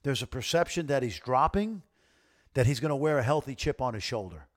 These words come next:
And so do I, how do I see Nico? Um, I see him as,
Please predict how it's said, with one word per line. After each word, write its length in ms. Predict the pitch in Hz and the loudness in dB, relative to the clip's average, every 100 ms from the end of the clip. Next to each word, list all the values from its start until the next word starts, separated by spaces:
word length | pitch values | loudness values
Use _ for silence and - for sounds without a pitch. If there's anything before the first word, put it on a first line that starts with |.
| _ _ _ _ _ _ _ - | _ _ _ _ _ _ _ -2
And 200 | 131 123 | 0 2
so 380 | 156 135 131 | 2 4 2
do 160 | 127 139 | 0 2
I, 360 | 143 131 131 - | 2 0 -6 0
how 140 | 147 | 4
do 140 | 190 | 4
I 160 | 175 175 | 6 2
see 240 | - 180 | 0 -4
Nico? 640 | 156 170 170 175 170 165 - | -2 -4 2 4 4 0 -10
Um, 420 | 120 127 127 120 107 | -4 -2 -2 -4 -6
I 140 | 123 | -2
see 240 | 135 - 165 | 0 2 0
him 80 | 151 | 2
as, 320 | 143 131 | 0 0